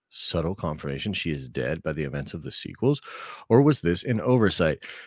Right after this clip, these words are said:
No, Dave's addressed that, and he said, uh, "No, she's not dead." Or he basically said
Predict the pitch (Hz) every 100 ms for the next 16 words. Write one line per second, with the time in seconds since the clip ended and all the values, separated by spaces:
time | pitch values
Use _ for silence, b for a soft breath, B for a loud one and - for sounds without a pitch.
0 | B 147 151 147 185 165 156 110 113 -
1 | 127 127 - 107 101 110 - 110 101 98
2 | 90 85 80 76 73 - _ _ _ 87
3 | 76 - 92 90 98 90 92 90 76 67
4 | - 139 131 127 160 127 165 185 180 -
5 | 147 - 110 101